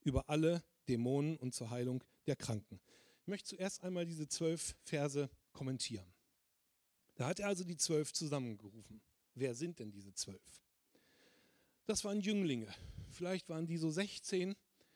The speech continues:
kamen in der Regel außer Nathanael eher aus einfachen Verhältnissen, waren schlichte, einfache Menschen wie Petrus Fischer.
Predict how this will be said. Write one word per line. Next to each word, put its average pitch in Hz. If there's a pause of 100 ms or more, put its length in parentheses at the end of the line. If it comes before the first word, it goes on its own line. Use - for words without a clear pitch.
(920)
kamen 185
in 175
der 160
Regel 190 (240)
außer 170
Nathanael 165
eher 180
aus 151
einfachen 160
Verhältnissen, 175 (360)
waren 165 (140)
schlichte, 190 (100)
einfache 170
Menschen 175 (160)
wie 160
Petrus 170
Fischer. 190